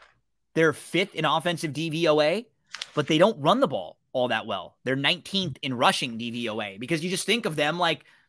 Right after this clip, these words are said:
they're fine running the ball, but they don't really have a power attack. They take advantage of their really fast wide receivers who have had excellent starts to the year. We're on the Bears plus the four and a half. And as we move to this next game, I'm absolutely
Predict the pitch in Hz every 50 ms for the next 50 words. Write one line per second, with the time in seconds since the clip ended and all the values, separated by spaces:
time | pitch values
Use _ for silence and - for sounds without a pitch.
0 | _ _ _ - 190 233 254 247 208 - - - - - - 175 196 214 202 175
1 | 165 160 151 151 147 156 156 156 143 135 143 151 156 147 - 160 151 185 202 208
2 | 196 180 165 160 165 143 - - - - - 156 151 160 156 151 143 139 135 139
3 | 123 - - - 156 165 156 135 127 - - _ _ _ _ _ - 156 156 -
4 | 180 175 165 139 127 147 151 151 143 131 147 131 123 139 135 135 139 143 135 123
5 | - 151 135 131 127 - 135 135 131 131 123 113 - - 160 170 151 139 120 113
6 | - 135 127 120 127 113 110 - - 139 131 - - - 123 110 - - 143 123
7 | 110 - - - 135 113 110 120 139 127 113 101 95 _ _ _ _ _ _ -
8 | 113 139 165 175 180 175 180 175 156 120 104 147 156 165 160 151 135 120 - _
9 | - 151 156 139 - - 139 - - 143 147 151 139 131 117 - 135 151 170 180
10 | 190 - - - _ _ _ _ _ _ _ _ _ - 160 151 147 147 151 135
11 | 127 165 180 175 185 196 196 196 165 - 175 170 151 - - 175 185 180 - -
12 | - 147 143 139 135 - _ - 143 151 147 151 143 - _ - 165 170 165 -
13 | - - 160 151 156 143 135 123 117 110